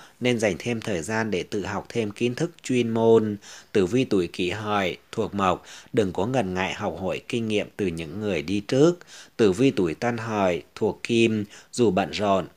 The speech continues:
cũng nên dành thời gian để nghỉ ngơi để đảm bảo cho sức khỏe của mình. Tử vi tuổi Quý Hợi thuộc thủy, ngày này rất tốt cho bạn xuất hành,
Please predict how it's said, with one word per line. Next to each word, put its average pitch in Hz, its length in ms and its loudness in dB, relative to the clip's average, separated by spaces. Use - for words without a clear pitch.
cũng 95 180 -2
nên 117 160 2
dành 101 200 0
thời 87 180 -6
gian 110 240 -4
để 85 140 -2
nghỉ 90 260 -4
ngơi 107 520 4
để 95 140 -2
đảm 87 240 -6
bảo - 240 -6
cho 113 140 -4
sức 156 220 -4
khỏe 85 320 -6
của 85 120 -10
mình. 90 520 -2
Tử 98 160 4
vi 127 200 0
tuổi 95 220 0
Quý 92 220 -4
Hợi 117 520 2
thuộc 101 220 -4
thủy, 95 480 -2
ngày 104 180 0
này 92 440 2
rất 151 280 -2
tốt 160 220 0
cho 120 120 0
bạn 98 240 0
xuất 151 200 -2
hành, 95 500 0